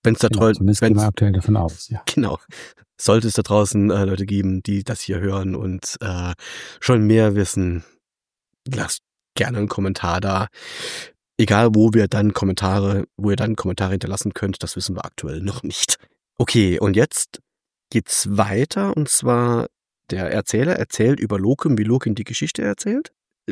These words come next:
Speaker 1: Bricht aber immer wieder aus dieser Geschichte so ein Stück weit aus, meines Erachtens nach, weil dann immer wieder der, der Erzähler kommt und dann erzählt wieder Loken. Also ich find's nicht so ganz eindeutig.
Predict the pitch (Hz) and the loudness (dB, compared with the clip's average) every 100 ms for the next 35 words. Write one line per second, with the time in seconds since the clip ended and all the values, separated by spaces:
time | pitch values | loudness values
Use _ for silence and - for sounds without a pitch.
0 | 123 147 165 139 113 135 135 143 120 - | 0 2 4 2 2 4 4 2 0 0
1 | 139 127 110 - 143 110 107 104 139 - | 0 2 0 -2 -4 -4 -4 -4 -4 -6
2 | - 107 104 - 113 180 - 131 135 147 | -4 -4 -4 0 0 2 0 0 2 2
3 | - - 139 - 139 - 131 127 - 104 | -2 -4 -4 -4 -4 -2 -2 -2 -2 -2
4 | 110 - - - 113 117 135 127 131 123 | -2 -6 -16 -6 0 4 4 4 2 2
5 | 113 101 101 104 82 104 - 156 196 - | 0 -2 -2 -4 -4 -4 0 2 2 0
6 | 190 190 - 120 120 - 123 123 - 101 | 0 0 2 0 0 0 0 0 -2 0
7 | 117 - 175 135 104 - - - 147 - | 2 2 2 2 2 -2 -2 0 0 0
8 | 139 110 190 208 - 113 135 135 - - | 0 0 -2 -4 -4 -6 -6 -8 -10 -16